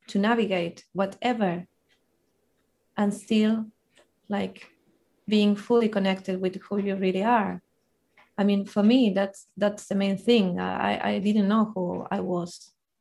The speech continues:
I had a misunderstanding that defined me as less than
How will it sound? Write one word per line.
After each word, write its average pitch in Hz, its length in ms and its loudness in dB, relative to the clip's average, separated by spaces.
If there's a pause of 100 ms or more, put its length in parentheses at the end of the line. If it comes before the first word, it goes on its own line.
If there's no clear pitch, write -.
(200)
I 196 60 0
had 202 220 4
a 202 60 2
misunderstanding 180 1000 -2 (560)
that 190 280 -2
defined 190 560 0
me 190 200 0
as 175 280 -6
less 180 320 0
than 175 340 -6